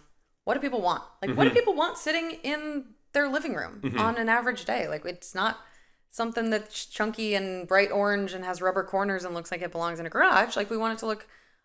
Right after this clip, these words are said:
Speaker 1: more like a Dyson Tower fan, more like a Roomba, frankly, like, more like something that belongs in a modern home. Um, we changed our, the form factor that we were going after a lot after, um, doing a bunch of customer discovery. We thought it should be, like,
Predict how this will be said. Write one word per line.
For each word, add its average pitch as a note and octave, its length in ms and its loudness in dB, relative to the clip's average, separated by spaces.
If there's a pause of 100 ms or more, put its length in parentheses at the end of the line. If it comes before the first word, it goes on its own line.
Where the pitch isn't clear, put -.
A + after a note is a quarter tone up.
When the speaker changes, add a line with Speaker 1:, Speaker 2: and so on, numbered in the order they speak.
(100)
Speaker 1:
more F#3+ 320 2
like G#3 240 2
a G#3+ 60 2
Dyson A3+ 300 0
Tower A#3+ 260 -6
fan, - 280 -10
more D3 200 -8
like F#3 160 -10
a G#3+ 60 -8
Roomba, B3+ 320 -6
frankly, - 320 -10
like, - 180 -6
more G#3 140 0
like G#3 160 0
something F#3+ 260 -6
that E3 140 -8
belongs D3 480 -10 (120)
in D#3+ 120 -8
a D3+ 40 -6
modern G3+ 280 -4
home. C4+ 260 -6 (400)
Um, D#3+ 460 0
we E3+ 100 -4
changed D3 400 -10
our, E3 240 0 (300)
the F3 100 -4
form G#3+ 240 -2
factor D3+ 260 -4
that C#3 140 -8
we D3 60 -6
were C#3+ 120 -6
going C3+ 240 -10
after D3 260 -8
a D3+ 60 -4
lot D3 300 -6 (100)
after, C#3+ 720 -8
um, D3+ 520 -12 (840)
doing E3 220 -4
a - 20 -10
bunch D#3 160 -6
of - 80 -10
customer D3 300 -8
discovery. D3 400 -6
We C#3+ 100 -6
thought C#3 220 -8
it - 80 -10
should D3+ 220 -14
be, C#3+ 180 -10
like, C#3+ 300 -10